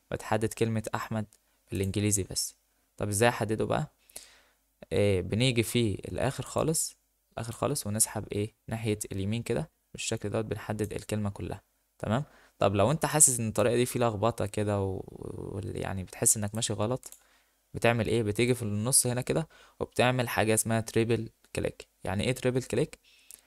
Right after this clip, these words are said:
احنا عرفنا ان الس-، ال-، عرفنا ان الدبل كليك اللي هما اتنين سنجل كليك بسرعة، التريبل كليك بقى تلاتة، تلاتة بسرعة، يعني ما تضغطش واحدة وتستنى وكده، لأ،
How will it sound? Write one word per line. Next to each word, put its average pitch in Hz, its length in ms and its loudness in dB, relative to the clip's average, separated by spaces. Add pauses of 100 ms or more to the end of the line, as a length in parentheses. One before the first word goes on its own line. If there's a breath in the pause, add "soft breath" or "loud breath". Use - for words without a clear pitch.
(420 loud breath)
احنا 135 200 6
عرفنا 139 320 8
ان 127 120 0
الس-، - 180 8
ال-، 101 720 0
عرفنا 104 460 0
ان 117 120 0
الدبل 120 320 2
كليك 135 320 0
اللي 107 120 0
هما 131 360 -2
اتنين 123 400 2
سنجل 131 320 4
كليك - 420 -2
بسرعة، 107 540 0 (400)
التريبل 143 360 4
كليك 147 280 2
بقى 143 240 2
تلاتة، 107 400 0 (380)
تلاتة 117 300 0
بسرعة، 104 260 2
يعني 92 200 -2
ما 92 80 -2
تضغطش 98 400 0
واحدة 123 240 0
وتستنى 117 520 0
وكده، 117 320 -2
لأ، 104 180 -4